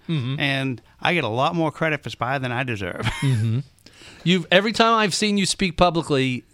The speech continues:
Speaker 1: you practically open with that. So no, no one could ever accuse you of,
Speaker 2: Yeah.
Speaker 1: of taking, um, uh, credit for something that, that you don't deserve. Let, let's talk about some of your mentors.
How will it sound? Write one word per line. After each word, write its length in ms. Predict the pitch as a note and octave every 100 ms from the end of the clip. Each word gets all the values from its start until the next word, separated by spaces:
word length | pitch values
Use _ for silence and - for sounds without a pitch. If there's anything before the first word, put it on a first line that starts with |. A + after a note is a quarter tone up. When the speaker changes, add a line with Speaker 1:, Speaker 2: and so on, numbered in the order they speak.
| -
Speaker 1:
you 180 | D3 D#3
practically 600 | - F#3 F3+ - D#3 D3
open 360 | D3 D#3 C3+ G#2+
with 160 | F2+
that. 280 | G#2 F2 D#2+ - - - -
So 360 | - D3+ C#3+
no, 340 | C#3 C#3+ D#3+ D3
no 240 | D3 F3
one 240 | F#3 F3+ E3+
could 200 | - C#3+
ever 240 | D3+ C#3+
accuse 360 | C#3+ - C#3 B2
you 180 | C3 A#2+
of, 80 |
Speaker 2:
Yeah. 80 | A#2
Speaker 1:
of 180 | B2 G#2+
taking, 540 | A2 C3 A2+ C3+ B2 A2+
um, 540 | A#2+ A2 G#2+ G#2+ A2 - - - - -
uh, 240 | A#2 A#2+ G#2+ -
credit 420 | - D3 C3 -
for 160 | C3
something 500 | A#2 B2 G#2 A#2+ A2+
that, 280 | A2 A2+ A#2
that 140 | A2+ A2+
you 80 | A#2
don't 180 | A2+
deserve. 420 | G#2+ A#2+ F3+ E3+ D3
Let, 180 | F#3+ -
let's 240 | F3+ A#3
talk 300 | - A3+ A3
about 300 | A3 G3 G3
some 200 | - F3
of 100 | E3+
your 120 | F3 D#3+
mentors. 540 | F#3+ A#3+ G#2+ F#2 -